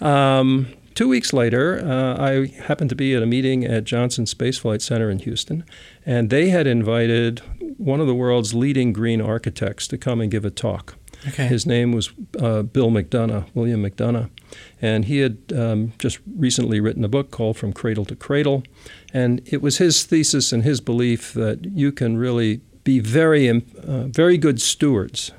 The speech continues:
Speaker 1: of the
Speaker 2: Mm-hmm.
Speaker 1: environment without compromising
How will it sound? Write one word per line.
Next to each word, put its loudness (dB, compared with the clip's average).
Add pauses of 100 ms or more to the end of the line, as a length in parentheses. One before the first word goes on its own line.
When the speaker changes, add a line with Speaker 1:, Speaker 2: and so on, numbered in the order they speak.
(120)
Speaker 1:
of -2
the 2
Speaker 2:
Mm-hmm. 4
Speaker 1:
environment 2 (220)
without 2
compromising 0